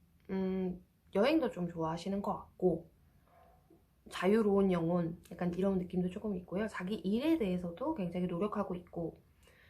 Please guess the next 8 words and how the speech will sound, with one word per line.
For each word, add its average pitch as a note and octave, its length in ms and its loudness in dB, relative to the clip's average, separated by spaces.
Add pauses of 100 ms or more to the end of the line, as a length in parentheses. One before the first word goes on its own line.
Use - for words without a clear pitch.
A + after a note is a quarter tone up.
(140)
그런 G#3+ 160 2
모습들도 F3 420 -2
많이 F3+ 240 0
보여요. F#3 460 0
근데 G3 340 -2
이 F#3+ 360 0
상대방의 D#4+ 1300 2
마-, D#3 240 -4